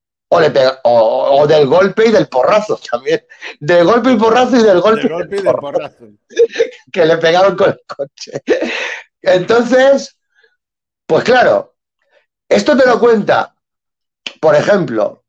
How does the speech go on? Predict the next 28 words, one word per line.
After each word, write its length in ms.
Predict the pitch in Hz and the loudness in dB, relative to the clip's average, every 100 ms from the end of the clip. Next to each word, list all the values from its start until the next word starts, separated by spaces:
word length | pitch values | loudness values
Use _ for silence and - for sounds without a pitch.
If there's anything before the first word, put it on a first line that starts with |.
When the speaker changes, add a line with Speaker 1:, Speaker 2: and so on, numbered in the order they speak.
| _ _ _ _ _ _ _ - | _ _ _ _ _ _ _ -6
Speaker 1:
pues 160 | - | -4
cualquier 440 | - 151 127 214 214 | 0 0 0 0 0
persona 400 | 214 - 202 175 | -2 0 0 2
del 120 | 143 | 0
planeta 600 | - 139 170 185 165 175 _ _ _ _ _ _ _ | -2 -2 0 0 0 -2 _ _ _ _ _ _ _
y 100 | 180 | -4
te 160 | 175 147 | 0 2
lo 100 | 117 | 0
crees. 460 | 110 113 - - _ _ _ _ | 0 -2 -2 -10 _ _ _ _
Pero 140 | - 127 | -4 0
claro, 180 | 185 151 | 0 0
te 60 | |
lo 80 | 131 | 0
cuenta 240 | 139 147 185 | 0 0 0
Rafa 300 | 165 180 175 | 2 0 2
Pal 320 | 214 226 233 | 2 2 0
y 120 | - 160 | -2 0
dices, 520 | 147 139 117 - - _ - _ - | 0 0 -4 -4 -18 _ -20 _ -6
"Ya 180 | 147 | 0
ha 20 | 190 | 2
vuelto 320 | 208 208 214 | 2 0 0
a 40 | |
encontrar 680 | 196 185 180 165 196 202 202 _ _ - | 0 0 0 0 2 2 -2 _ _ -6
la 220 | 156 156 | -2 0
llave 340 | 139 180 196 | 2 2 2
del 140 | 202 156 | 2 2
mueble 340 | 131 139 160 | 0 2 2
bar". 340 | 180 190 - | 2 2 -2